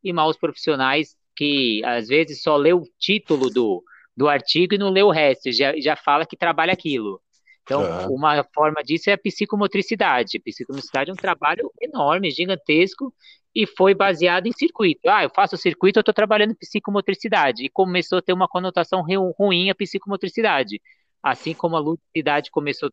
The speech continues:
Speaker 1: ter daqueles profissionais que só brincavam por brincar. Então, isso acontece sim. Só que também não pode generalizar que todos são assim, né?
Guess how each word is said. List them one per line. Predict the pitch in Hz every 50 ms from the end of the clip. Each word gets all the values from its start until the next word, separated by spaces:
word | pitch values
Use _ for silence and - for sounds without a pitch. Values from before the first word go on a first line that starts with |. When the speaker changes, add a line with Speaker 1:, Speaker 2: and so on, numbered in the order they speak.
| _ -
Speaker 1:
ter | 175 202 233 269
daqueles | 185 147 - - 165 165 180 175 -
profissionais | _ - 185 - 202 175 - 196 190 185 185 190 208 -
que | - 262 220
só | - - 226
brincavam | 226 190 208 269 311 - - 175 170 175 202 -
por | - 208
brincar. | 202 277 320 226 - 170 131 113 113 - - _ _ _ _
Então, | _ - 175 180 165
isso | 160 160 - - 202
acontece | 196 - 226 220 - - 175 196 190 - 277
sim. | - - - 226 180 135 117 107 _ _ _ - - _ _
Só | - - 143
que | 143 - 160
também | - - 160 156 170
não | 175 175
pode | - - 165 170 147 147
generalizar | 127 143 156 156 156 147 147 147 147 143 120 117 147 160 -
que | - - - _
todos | - 156 156 160 135 113 110 - -
são | - 120 110
assim, | 107 - - - 101 90 90
né? | 87 92 90 -